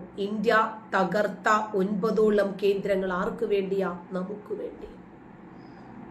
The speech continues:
നമുക്ക് സ്വസ്ഥമായി നിർഭയം ഇവിടെ ജീവിക്കുന്നതിന് വേണ്ടി. ഇപ്പൊ പഹൽഗാമില് ഒരു ഓപ്പറേഷൻ സിന്ദൂർ, ഒൻപത് ഭീകര കേന്ദ്രങ്ങളും നൂറിലധികം തീവ്രവാദികളെയും ഇല്ലാതാക്കി.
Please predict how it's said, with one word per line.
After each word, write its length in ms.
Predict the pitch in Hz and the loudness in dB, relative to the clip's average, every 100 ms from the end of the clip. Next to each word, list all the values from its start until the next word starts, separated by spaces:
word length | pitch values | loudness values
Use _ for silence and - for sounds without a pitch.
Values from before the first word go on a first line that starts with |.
| 196 | -2
നമുക്ക് 320 | 202 220 226 | 0 2 0
സ്വസ്ഥമായി 760 | - 185 - 214 208 196 185 180 | 0 -2 -2 0 2 4 4 4
നിർഭയം 840 | 180 185 175 226 202 190 185 196 | 4 2 2 2 4 2 -2 -4
ഇവിടെ 220 | 175 175 | -4 -2
ജീവിക്കുന്നതിന് 760 | 165 185 185 185 180 175 - - | -2 -2 0 -2 -2 -4 -4 -8
വേണ്ടി. 280 | - - - - - - - - - 202 | -10 -10 -14 -16 -18 -18 -16 -16 -2 2
ഇപ്പൊ 120 | 202 | 2
പഹൽഗാമില് 1040 | 190 190 196 196 196 190 180 175 170 - - - - - - - - | 2 4 4 4 4 6 6 6 4 -8 -16 -16 -18 -18 -16 -18 2
ഒരു 120 | 196 208 | 8 8
ഓപ്പറേഷൻ 560 | 196 180 190 190 185 | 8 4 4 4 0
സിന്ദൂർ, 480 | 180 202 185 185 180 - - - - - - - - 220 | 2 2 4 2 2 -2 -10 -16 -16 -16 -16 -16 0 4
ഒൻപത് 420 | 220 220 214 180 | 6 6 4 4
ഭീകര 300 | 196 196 196 | 4 4 2
കേന്ദ്രങ്ങളും 720 | 196 190 180 185 180 185 - 220 | 2 2 4 4 4 2 0 0
നൂറിലധികം 840 | 220 220 202 175 180 185 180 180 - - - - - 196 | 2 4 4 2 2 0 0 -2 -8 -16 -18 -18 -6 -2
തീവ്രവാദികളെയും 1040 | 196 196 190 190 185 180 180 175 175 - 180 | 2 2 4 4 4 4 6 6 4 0 -2
ഇല്ലാതാക്കി. 600 | 180 180 180 180 - | 0 0 -2 -6 -10